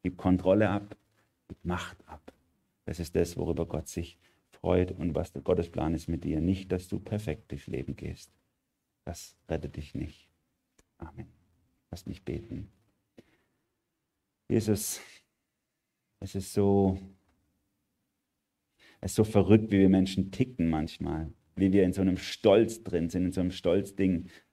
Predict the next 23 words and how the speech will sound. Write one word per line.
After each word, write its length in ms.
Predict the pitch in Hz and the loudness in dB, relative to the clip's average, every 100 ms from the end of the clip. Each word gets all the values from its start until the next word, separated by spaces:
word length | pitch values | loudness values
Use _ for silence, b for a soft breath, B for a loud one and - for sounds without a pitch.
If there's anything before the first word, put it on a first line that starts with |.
| _ | _
und 120 | 92 | 0
uns 340 | 90 87 90 b b b _ _ | 2 0 -6 b b b _ _
keine 260 | - 95 92 | -2 2 4
Hilfe 440 | 87 113 113 98 | 4 2 0 -2
holen 260 | 90 92 92 | 2 2 2
möchten. 560 | 90 90 - 85 71 | 0 -4 -8 -8 -6
Wie, 100 | 85 76 55 69 - b b | -8 -8 -10 -12 -16 b b
dass 120 | - 107 | -4 4
wir 60 | |
uns 200 | 104 101 | 4 4
abmühen 420 | - 110 113 110 104 | -2 0 2 6 6
und 80 | |
abstrampeln 680 | - 113 - - 98 101 101 | 4 -2 -4 -4 0 4 4
in 160 | 98 98 | 4 2
den, 200 | 98 98 | 2 0
in 140 | 104 | 2
den 180 | 101 98 | 2 2
Schwierigkeiten 580 | 95 110 113 - 95 95 | 0 0 2 2 2 4
unseres 280 | 92 92 90 | 2 -2 0
Lebens 400 | 101 104 98 95 | 2 2 0 0
und 80 | 95 | -2
irgendwie 340 | 82 104 98 | 2 2 0
versuchen, 680 | - 92 - 107 104 95 | -2 -6 -2 0 0 -2